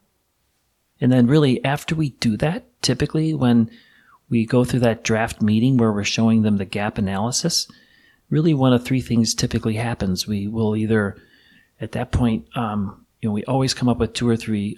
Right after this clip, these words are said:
ideas that they might, might wanna use, but typically then we're collaborating with their C P A, their attorney, their other professionals. We're working with the client to really prioritize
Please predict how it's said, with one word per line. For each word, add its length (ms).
ideas 440
that 140
they 140
might, 220
might 180
wanna 180
use, 500
but 300
typically 500
then 300
we're 220
collaborating 680
with 300
their 300
C 280
P 220
A, 140
their 180
attorney, 480
their 160
other 120
professionals. 800
We're 160
working 460
with 160
the 80
client 540
to 140
really 300
prioritize 1080